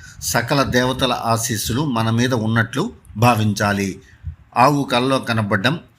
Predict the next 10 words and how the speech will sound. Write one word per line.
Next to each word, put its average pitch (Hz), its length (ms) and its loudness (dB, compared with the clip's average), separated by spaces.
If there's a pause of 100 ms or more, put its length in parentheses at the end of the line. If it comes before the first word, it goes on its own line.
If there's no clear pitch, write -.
చాలా 120 360 4
చాలా 104 300 0 (120)
శుభప్రదము. 104 800 -2 (1000)
ఆవు 139 300 4 (420)
కలలో 131 280 4
కనపడడం 110 560 0
వలన 113 340 0 (460)
ఐశ్వర్య 127 540 0
ప్రాప్తి, 110 440 0 (420)
భూలాభము, 117 760 2